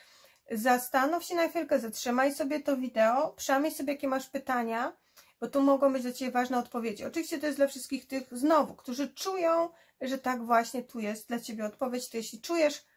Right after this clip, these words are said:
to jak najbardziej pewnie ta odpowiedź jest. A my już zaczynajmy, kto gotowy.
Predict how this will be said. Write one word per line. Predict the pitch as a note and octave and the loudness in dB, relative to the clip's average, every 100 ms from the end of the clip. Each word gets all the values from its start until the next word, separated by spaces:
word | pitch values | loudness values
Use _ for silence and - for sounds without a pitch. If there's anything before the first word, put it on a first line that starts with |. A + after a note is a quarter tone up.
| _ | _
to | C4+ | -4
jak | A#3+ | -2
najbardziej | A#3 A#3 A3 A3 G#3+ G#3 - _ | 0 0 0 0 -4 -10 -10 _
pewnie | - C#4 C#4 | 0 2 2
ta | B3+ G#3+ | 0 -2
odpowiedź | A3 A3 G#3+ G#3 | -4 -6 -6 -6
jest. | - - | -10 -4
A | D4+ | 0
my | E4 G#4 | 2 2
już | D#4+ | 0
zaczynajmy, | B3+ B3 A#3 B3+ C#4 C4 | 0 -4 0 2 2 0
kto | - | -4
gotowy. | G3+ G#3 E4+ D#4 C#4 | -6 2 4 4 2